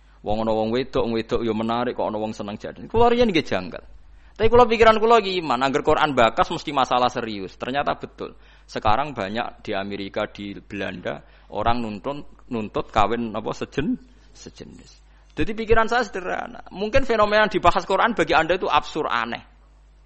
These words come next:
Mosok wong kok seneng napa? Sak jenis. Atatu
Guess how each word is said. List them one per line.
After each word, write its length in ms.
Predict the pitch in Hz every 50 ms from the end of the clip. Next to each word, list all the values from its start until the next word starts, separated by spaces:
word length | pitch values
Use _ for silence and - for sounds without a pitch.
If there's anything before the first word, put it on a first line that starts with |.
| _ _ _ _ _ _ _ _ _ _ _ _ _ _ _ - _ _ _ _ - - - - - - - - -
Mosok 340 | - 104 101 98 - - 101 113
wong 240 | 117 143 147 123 -
kok 40 | - -
seneng 240 | 113 113 117 120
napa? 240 | 117 107 - - - - - - - _ _ -
Sak 120 | - - -
jenis. 320 | - - 80 - - -
Atatu 480 | - 107 110 - 131 - - - 151